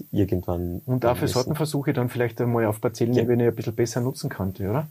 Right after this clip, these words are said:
Speaker 1: Ge-, auf Parzellenebene wird der Satellit zu groß
Speaker 2: Nein,
Speaker 1: sein, aber
Speaker 2: aber dann muss
Speaker 1: genau.
Speaker 2: ich halt mit einem Gerät oder
Speaker 1: Mit
Speaker 2: mit
Speaker 1: einem
Speaker 2: einer
Speaker 1: Ge-,
Speaker 2: Drohne
Speaker 1: Gerät
Speaker 2: könnte
Speaker 1: oder Drohne,
Speaker 2: Mhm.
Speaker 1: ähm, und steht ja jetzt seit einigen Jahren eine Drohne zur Verfügung. Und da ist natürlich super,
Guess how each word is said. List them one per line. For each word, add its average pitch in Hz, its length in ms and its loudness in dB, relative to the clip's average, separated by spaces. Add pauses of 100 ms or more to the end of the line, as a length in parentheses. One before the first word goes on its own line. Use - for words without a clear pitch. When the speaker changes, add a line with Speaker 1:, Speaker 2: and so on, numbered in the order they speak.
Speaker 1:
Ge-, 113 180 -2
auf - 160 -6
Parzellenebene 135 840 2
wird 123 140 2
der 127 60 2
Satellit 117 500 2
zu 113 100 0
groß 101 240 4
Speaker 2:
Nein, 147 120 2
Speaker 1:
sein, 123 200 0
aber 110 140 4
Speaker 2:
aber 120 280 4 (220)
dann 117 100 2
muss 120 80 6
Speaker 1:
genau. 107 160 6
Speaker 2:
ich 117 60 4
halt 117 120 -2
mit 113 160 4
einem 107 200 2
Gerät 110 340 2
oder 101 200 6
Speaker 1:
Mit 104 60 4
Speaker 2:
mit 101 80 4
Speaker 1:
einem 127 80 4
Speaker 2:
einer 135 60 6
Speaker 1:
Ge-, - 80 0
Speaker 2:
Drohne 110 260 4
Speaker 1:
Gerät 98 220 4
Speaker 2:
könnte 107 160 4
Speaker 1:
oder 101 140 6
Drohne, 110 400 4 (180)
Speaker 2:
Mhm. 117 260 0
Speaker 1:
ähm, 98 280 2 (180)
und 110 100 0
steht 104 220 4
ja 117 80 6
jetzt 101 220 2
seit - 360 0
einigen 101 280 2
Jahren 95 220 4
eine 95 180 4
Drohne 92 420 2 (100)
zur 104 160 2
Verfügung. 104 540 2 (680)
Und 95 380 2 (200)
da - 80 -2
ist - 440 -4
natürlich 107 440 4
super, 92 440 -2